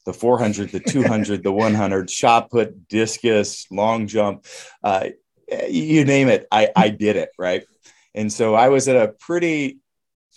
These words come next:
decent level at all those, but I wasn't state level at anything,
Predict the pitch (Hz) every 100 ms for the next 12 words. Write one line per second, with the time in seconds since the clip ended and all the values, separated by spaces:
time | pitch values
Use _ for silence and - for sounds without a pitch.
0 | _ _ 123 139 - 107 113 131 120 101
1 | 107 135 156 135 - 107 101 104 113 110
2 | 107 104 - - - 110 110 104 95 98
3 | 92 - _ _ _ _ - 107 110 117
4 | 139 127 131